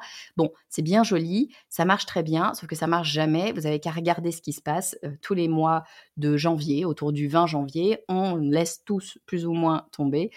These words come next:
nos grandes résolutions qu'on avait prises au début de l'année. Donc, on le fait pourtant qu'une fois par an, et ben, on n'arrive pas à le tenir plus de trois semaines en général. Il y a des études, hein, là-dessus, alors, je crois que c'est trois semaines, mais en tout cas, euh, c'est pas très, très long. Pourquoi ? Parce que prendre un engagement,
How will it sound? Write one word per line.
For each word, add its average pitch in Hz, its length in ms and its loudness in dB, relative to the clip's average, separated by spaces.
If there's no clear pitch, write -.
nos 160 160 4
grandes 160 280 2
résolutions 151 540 -2
qu'on 165 160 0
avait 147 220 0
prises 214 320 -2
au 156 80 -4
début 147 560 -2
de 165 100 -2
l'année. 151 400 -2
Donc, 151 240 -6
on 170 60 -2
le 170 60 0
fait 185 100 2
pourtant 170 260 -2
qu'une 208 160 0
fois 190 160 0
par 143 180 -2
an, 175 200 2
et 147 40 -4
ben, 147 100 4
on - 40 4
n'arrive 151 240 2
pas 196 80 4
à - 20 4
le 190 80 0
tenir 180 240 2
plus 180 120 -6
de 156 60 -12
trois 170 220 0
semaines 202 500 -2
en 180 120 0
général. 170 500 0
Il - 40 2
y - 20 0
a 156 40 -2
des 143 220 -2
études, 165 340 -2
hein, 151 120 0
là-dessus, 147 300 -6
alors, 185 80 -4
je - 40 -12
crois 175 120 -6
que - 60 -14
c'est 147 80 -10
trois - 160 -10
semaines, 165 260 -4
mais 156 60 0
en 143 40 -2
tout 156 120 -10
cas, 190 220 2
euh, 147 260 2
c'est - 200 -2
pas 175 160 -2
très, - 220 -10
très - 280 -6
long. 135 140 -4
Pourquoi ? 240 320 4
Parce 202 260 0
que 196 220 2
prendre 254 240 6
un 233 100 8
engagement, 185 640 4